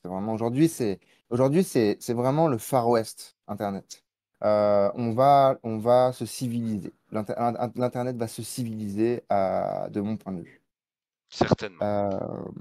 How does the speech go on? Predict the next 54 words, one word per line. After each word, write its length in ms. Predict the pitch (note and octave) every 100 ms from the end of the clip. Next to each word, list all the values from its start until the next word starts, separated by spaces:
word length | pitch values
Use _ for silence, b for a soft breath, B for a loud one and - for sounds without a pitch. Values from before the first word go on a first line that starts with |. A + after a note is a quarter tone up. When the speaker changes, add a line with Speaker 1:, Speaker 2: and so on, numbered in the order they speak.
| A#1+ -
Speaker 1:
du 220 | - A2
coup, 120 | A#2+
ouais, 100 | D#3+
il 60 | D3
y 20 |
a 60 | B2+
quand 120 | B2+
même 120 | D#3
des 80 | C#3
questions, 340 | A#2+ A#2 D3
t'as 140 | D#3 A2+
vu ? 280 | A#2+ D#3 - -
On 140 | G#2+
a 60 | G#2
un 40 |
Speaker 2:
Ouais, 160 | G#2 E3+
Speaker 1:
peu, 80 | C3
Speaker 2:
bah, 60 |
Speaker 1:
euh, 40 | C#3
Speaker 2:
écoute, 320 | G#2 G2 -
euh, 300 | B2+ A#2 A2+
écoute, 300 | A2+ - B2+
là, 100 | B2
ici, 300 | A#2+ - C#3
au 60 | B2
niveau 200 | A2 G2+
des 120 | G2+
questions, 400 | - G2+ - - A2+ A2+ G#2+
euh, 340 | E2+ E2+ E2 E2
on, 640 | E2 E2 E2 D#2 _ E2+
on 80 | F#2
nous 60 |
demande 240 | F#2+ F#2+ G2
si 100 | G#2
on 60 |
a 80 | F#2
parlé 280 | F#2 F#2 F#2
de 60 | F#2
nouvelles 260 | F2+ F#2
Metaventure. 600 | F2+ F2 E2+ E2+ E2+ - F#2 _
Oui, 120 | F2
on 60 | F#2
en 20 |
a 120 | _ -
Speaker 1:
Donc, 140 | A#2
si 80 | B2+
on 40 |
n'a 100 | C#3
Speaker 2:
parlé. 200 | C3 D3
Speaker 1:
pas 40 | C#3
parlé, 260 | C#3 D3
c'est 140 | D#3+ C#3+
les 120 | B2+
speedway. 640 | - C3+ B2+ C3+ F3+ B2